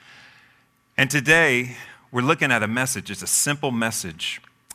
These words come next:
from John the Baptist as we continue with Matthew. And at face value, it's just like, "Hey, it's a message. Repent." You see this on the billboard sometimes. "Turn or burn." I don't really like those billboards 'cause they kinda stop short before the beautiful invitation to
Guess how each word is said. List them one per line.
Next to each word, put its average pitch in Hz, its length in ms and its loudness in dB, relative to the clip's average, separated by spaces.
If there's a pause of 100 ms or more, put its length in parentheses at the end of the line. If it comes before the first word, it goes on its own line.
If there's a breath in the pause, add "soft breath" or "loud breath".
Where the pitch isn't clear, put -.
from 110 160 -4
John 107 240 2
the 95 80 -4
Baptist 87 600 0
as 95 120 -4
we 104 120 -4
continue 98 400 -4
with 90 160 -8
Matthew. 95 480 -2 (960 loud breath)
And 135 160 8
at 139 100 4
face 156 240 4
value, 135 440 6
it's 107 160 -2
just - 180 -4
like, 104 180 0
"Hey, 156 280 -2 (220)
it's - 140 -6
a 151 80 0
message. 143 420 -4
Repent." 101 440 -2 (840)
You 202 80 -14
see - 160 0
this 107 200 -2
on 113 140 0
the 104 140 -2 (380)
billboard 98 400 0
sometimes. 80 540 -8
"Turn 120 180 4
or 113 60 0
burn." 82 500 0 (180)
I 82 140 -6
don't 90 200 -6 (120)
really 95 240 0
like 90 160 4
those 92 160 -6
billboards 90 480 -2
'cause 92 140 -12
they 90 80 -12
kinda 95 160 2
stop 98 240 2
short 98 320 -4
before 98 240 -4
the 90 100 -4
beautiful 95 420 -4
invitation 90 640 -4
to 87 300 -8